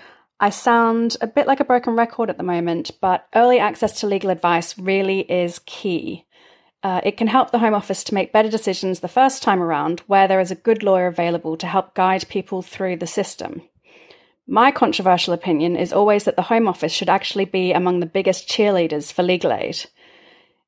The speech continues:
It also obviously helps the tribunal at appeal stage where there are lawyers involved rather than there being litigants in person. Um, and yeah, another change I would like to see that I've kind of alluded to earlier is just, it is horrendously complicated at the moment,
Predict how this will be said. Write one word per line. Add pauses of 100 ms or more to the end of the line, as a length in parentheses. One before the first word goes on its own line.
It
also
obviously
helps
the
tribunal
at
appeal
stage
where
there
are
lawyers
involved
rather
than
there
being
litigants
in
person. (920)
Um, (100)
and
yeah,
another
change
I
would
like
to
see
that
I've
kind
of
alluded
to
earlier
is
just, (480)
it
is
horrendously
complicated
at
the
moment,